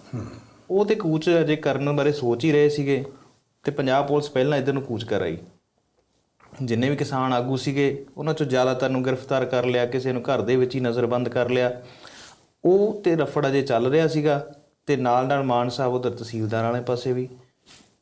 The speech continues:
Speaker 2: ਇੰਨੀ ਗਰਮੈਸ਼ ਜੀ, ਮੈਂ ਤਾਂ ਇਹ ਸੋਚ ਰਿਹਾ ਸੀਗਾ ਕਿ ਜੇ ਕਿਤੇ ਕਾਸ਼ ਸ਼ੁਰੂ ਤੋਂ ਦਿਖਾਈ ਹੁੰਦੀ ਇਹਨਾਂ ਨੇ ਤੇ ਅੱਜ ਪੰਜਾਬ ਦਾ ਜਿਹੜਾ ਮੁਹਾਂਦਰਾ ਹੀ ਹੋਰ ਹੋਣਾ ਸੀ, ਦੇਖੀ
Speaker 1: ਕਾਸ਼
Speaker 2: ਹੋਰ ਹੋਣੀ
Speaker 1: ਕਿਤੇ
Speaker 2: ਸੀ।
Speaker 1: ਉਹ ਬੀਤੇ ਵੇਲੇ ਮੁੜ ਆਵਣ।
Speaker 2: ਆਹੋ, ਉਹ ਜਿਹੜੇ ਤਿੰਨ ਸਾਲ ਬੀਤ ਗਏ ਆ, ਹੁਣ ਉਹ ਮੁੜਨੇ ਵੀ ਨਹੀਂ।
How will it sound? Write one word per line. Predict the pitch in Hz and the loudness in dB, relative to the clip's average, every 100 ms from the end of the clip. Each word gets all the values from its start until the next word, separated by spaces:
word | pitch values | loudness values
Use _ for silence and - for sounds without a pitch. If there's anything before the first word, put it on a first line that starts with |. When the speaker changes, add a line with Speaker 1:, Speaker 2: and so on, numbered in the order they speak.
| - | -2
Speaker 2:
ਇੰਨੀ | 190 208 | 2 2
ਗਰਮੈਸ਼ | 202 170 160 160 165 | 4 4 2 2 2
ਜੀ, | 196 | 2
ਮੈਂ | 170 160 | 2 2
ਤਾਂ | 185 | 2
ਇਹ | |
ਸੋਚ | 185 165 156 | 4 2 4
ਰਿਹਾ | 165 160 | 4 4
ਸੀਗਾ | 165 165 | 4 2
ਕਿ | 156 | 2
ਜੇ | 135 135 | 0 0
ਕਿਤੇ | 143 147 | -2 0
ਕਾਸ਼ | 139 131 139 139 | 2 4 4 0
ਸ਼ੁਰੂ | 123 - 143 151 | -4 -4 -2 0
ਤੋਂ | 156 | 0
ਦਿਖਾਈ | 143 131 110 | 0 0 0
ਹੁੰਦੀ | 113 113 120 | 0 -2 -2
ਇਹਨਾਂ | 120 131 | -2 -4
ਨੇ | 120 110 - | -6 -8 -2
ਤੇ | 123 | -2
ਅੱਜ | 113 113 - | -2 -6 -10
ਪੰਜਾਬ | 127 113 107 107 | -4 0 2 2
ਦਾ | 120 | 0
ਜਿਹੜਾ | 120 120 120 98 - - - - 113 | 2 2 0 -2 -10 -18 -16 -10 -6
ਮੁਹਾਂਦਰਾ | 127 117 101 117 | -4 -2 0 0
ਹੀ | 131 | 2
ਹੋਰ | 120 117 | 2 2
ਹੋਣਾ | 120 117 | 0 -2
ਸੀ, | 117 | -2
ਦੇਖੀ | 117 110 | -2 0
Speaker 1:
ਕਾਸ਼ | 165 156 151 | 4 6 6
Speaker 2:
ਹੋਰ | 139 | 6
ਹੋਣੀ | 147 | 4
Speaker 1:
ਕਿਤੇ | 147 147 | 6 8
Speaker 2:
ਸੀ। | 143 | 8
Speaker 1:
ਉਹ | 139 | 6
ਬੀਤੇ | 143 139 151 135 | 4 4 6 6
ਵੇਲੇ | 131 131 127 | 6 4 4
ਮੁੜ | 123 120 | 2 2
ਆਵਣ। | 113 | 2
Speaker 2:
ਆਹੋ, | 131 113 123 - - - _ 151 | 2 2 0 -4 -16 -20 _ -4
ਉਹ | 160 | 0
ਜਿਹੜੇ | 151 | 0
ਤਿੰਨ | 147 143 139 | 0 0 0
ਸਾਲ | 151 143 | 2 2
ਬੀਤ | 131 127 123 | 2 0 0
ਗਏ | 135 139 | 2 2
ਆ, | |
ਹੁਣ | 139 143 | 2 0
ਉਹ | |
ਮੁੜਨੇ | 139 117 107 107 | 0 0 0 -2
ਵੀ | 104 | -4
ਨਹੀਂ। | 104 | -6